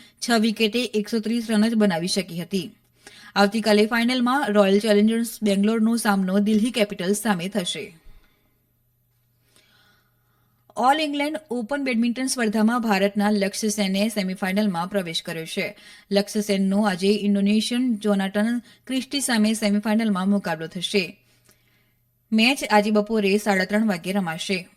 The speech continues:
ઉલ્લેખનીય છે કે બર્મિંગહામમાં ગઈકાલે રાત્રે પુરુષ સિંગલ્સની ક્વાર્ટર ફાઇનલમાં ભારતના લક્ષ્ય સેને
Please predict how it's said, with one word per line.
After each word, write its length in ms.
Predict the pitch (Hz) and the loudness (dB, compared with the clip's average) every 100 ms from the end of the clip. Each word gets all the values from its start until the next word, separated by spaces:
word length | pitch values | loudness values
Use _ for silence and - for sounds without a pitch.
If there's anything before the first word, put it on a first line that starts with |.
| _ _ _ 208 | _ _ _ -4
ઉલ્લેખનીય 440 | 226 233 247 240 | -2 0 2 0
છે 160 | 240 214 | 0 -4
કે 140 | 262 | 0
બર્મિંગહામમાં 800 | 226 208 214 220 226 214 214 240 | 2 4 4 4 2 2 2 2
ગઈકાલે 380 | 208 208 190 190 | 2 2 0 0
રાત્રે 340 | 196 202 226 | 0 0 -4
પુરુષ 340 | 226 214 220 | 0 0 0
સિંગલ્સની 580 | 220 220 208 208 208 226 | 0 2 4 4 2 0
ક્વાર્ટર 300 | 220 190 190 | 0 -2 -2
ફાઇનલમાં 600 | 190 208 233 226 214 247 | -2 0 2 2 0 0
ભારતના 460 | 202 185 185 190 185 | 0 0 0 -2 -4
લક્ષ્ય 320 | 185 185 202 | -4 -4 -6
સેને 520 | 202 202 214 220 247 | -2 2 4 2 0